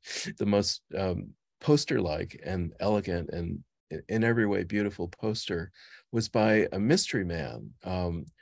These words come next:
I wrote a history of, um, these posters, which was published as a book. And my, part of my job was to, uh, be able to talk about all these artists. And,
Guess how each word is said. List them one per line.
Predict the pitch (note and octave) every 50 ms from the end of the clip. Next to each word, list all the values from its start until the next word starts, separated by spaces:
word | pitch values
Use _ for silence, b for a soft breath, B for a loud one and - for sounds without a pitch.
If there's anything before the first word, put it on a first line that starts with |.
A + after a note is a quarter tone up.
| b b _ -
I | - B2
wrote | B2 C3+ C3+ C3+ B2+
a | B2 A2 - - -
history | - G3 A3 G#3+ - - A#2 F#2+ D#2 - -
of, | - G2 F#2+ F2+ F2 - - - -
um, | F2 F2+ F2+ D#2+
these | G2 F#2 - -
posters, | - F#2+ F2+ F#2+ - - G2+ - -
which | G2+ - - -
was | - G2+ -
published | - A#2 F#2+ F#2+ G#2+ - -
as | E2 F2+ -
a | G2
book. | F2+ - C#3+ C#3 - - - B B B B B B B B _ _
And | G2+ G#2+ G#2+ G#2 G2+ G2 F#2+ - - _ _ _ _
my, | - G2 G2+ G2+ - - _
part | - A2+ A#2 A#2
of | A2+
my | G#2 G#2 G#2+
job | F#2 - A#2 G#2+ A#2+ B2 -
was | G2+ G2 G#2 - -
to, | - - A2 G#2 D#2+ - - - - -
uh, | F#2+ F#2+ F#2+ F2+
be | F2 - G2
able | F#2+ F2 -
to | - G#2 F#2 - _ _ _ _ _ b b b _
talk | - - - D#3+ D#3+ -
about | D3+ A#2 F#2+ F2 D#2+ D#2 -
all | - E2+ F2+
these | F2 F2+ F2+ - -
artists. | - - A2+ A2 F#2+ E2 - - - - - - -
And, | - E2 E2 E2 F2+ F2+